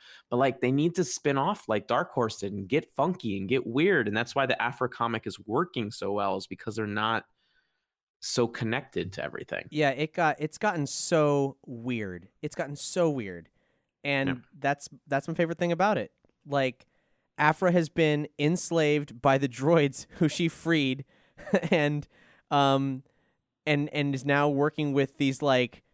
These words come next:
Speaker 2: worse than the bounty hunters kind of people, and she hates it. And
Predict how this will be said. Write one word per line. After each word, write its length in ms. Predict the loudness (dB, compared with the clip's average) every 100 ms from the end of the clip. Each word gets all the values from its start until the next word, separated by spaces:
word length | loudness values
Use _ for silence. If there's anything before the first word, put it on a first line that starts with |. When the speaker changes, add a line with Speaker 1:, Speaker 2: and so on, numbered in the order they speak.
| _ _ _
Speaker 2:
worse 420 | -4 4 4 4
than 160 | 2 2
the 80 | 4
bounty 340 | 4 4 4
hunters 380 | 2 2 0 -2
kind 260 | -2 -2 -2
of 100 | -2
people, 560 | -2 -2 -2 -4 -6 _ _ _
and 140 | -8 -2
she 160 | -2
hates 440 | -2 2 2 2 -6
it. 180 | -6 -8 _ _ _ _ _ -6
And 500 | -2 0 0 -2